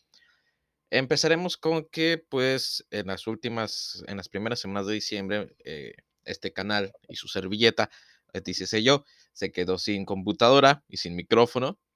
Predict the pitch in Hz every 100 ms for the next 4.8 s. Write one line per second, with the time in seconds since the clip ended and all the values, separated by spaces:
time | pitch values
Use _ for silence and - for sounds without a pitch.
0 | _ _ _ _ _ _ _ _ _ _
1 | _ 95 95 92 92 85 95 98 92 98
2 | 104 104 95 - 110 95 92 87 85 92
3 | 90 95 90 90 90 90 104 123 104 92
4 | 90 92 92 117 123 120 - 120